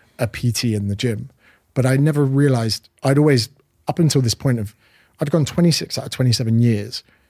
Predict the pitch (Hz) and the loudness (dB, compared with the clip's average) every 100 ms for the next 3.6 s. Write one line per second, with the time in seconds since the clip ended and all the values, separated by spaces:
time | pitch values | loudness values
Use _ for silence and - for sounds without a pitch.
0 | _ _ _ 110 127 135 123 131 127 - | _ _ _ 0 2 2 2 0 -2 -6
1 | _ _ - 123 120 120 117 127 120 113 | _ _ 0 2 4 0 -2 -2 0 -2
2 | 110 - 110 117 107 110 - 104 107 113 | -4 -6 -2 -2 -2 -6 -6 -8 -8 -12
3 | - _ _ - 117 | -20 _ _ -4 -2